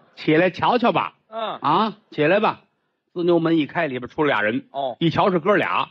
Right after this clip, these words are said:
Speaker 2: 嗯。
Speaker 1: 一个大一点，一个小一点的。小一点的吓坏了。
Speaker 2: 哦。
Speaker 1: 你这是要干什么呀？别拦着我。
Speaker 2: 啊。
Speaker 1: 跳井的。
Speaker 2: 有人拦着您。
Speaker 1: 自杀的。
Speaker 2: 嗯。
Speaker 1: 秘密自杀的。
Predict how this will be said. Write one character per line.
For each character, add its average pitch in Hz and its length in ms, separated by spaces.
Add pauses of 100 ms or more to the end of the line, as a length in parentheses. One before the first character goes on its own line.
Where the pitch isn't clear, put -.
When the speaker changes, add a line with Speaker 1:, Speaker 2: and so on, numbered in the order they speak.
Speaker 2:
嗯。 143 280
Speaker 1:
一 202 140
个 254 80
大 220 240
一 - 60
点， 113 180
一 190 60
个 185 80
小 117 320
一 160 40
点 104 220
的。 - 120 (320)
小 117 280
一 160 40
点 107 120
的 117 80
吓 127 220
坏 147 180
了。 110 180
Speaker 2:
哦。 135 280
Speaker 1:
你 254 140
这 247 100
是 220 120
要 247 120
干 226 200
什 202 120
么 254 240
呀？ 143 220 (180)
别 160 100
拦 214 140
着 247 80
我。 262 60
Speaker 2:
啊。 254 920 (220)
Speaker 1:
跳 131 160
井 131 180
的。 339 80 (280)
Speaker 2:
有 156 220
人 190 220
拦 175 200
着 170 100
您。 165 100
Speaker 1:
自 156 180
杀 - 240 (240)
的。 - 120 (160)
Speaker 2:
嗯。 262 400
Speaker 1:
秘 277 320
密 269 180
自 214 220
杀 370 240
的。 302 160